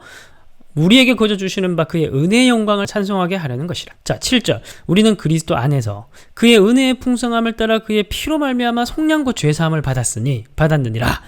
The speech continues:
그러니까 그리스도 안에서 신령한 복을 우리에게 주셨다. 삼 절. 칠 절에서는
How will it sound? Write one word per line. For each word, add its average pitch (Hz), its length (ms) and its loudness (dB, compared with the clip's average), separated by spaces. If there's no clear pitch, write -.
그러니까 202 240 -2
그리스도 254 400 4
안에서 254 380 2
신령한 320 420 4
복을 254 200 2
우리에게 165 280 2
주셨다. 143 340 -2
삼 170 200 -2
절. 107 200 -6
칠 226 160 -2
절에서는 233 540 2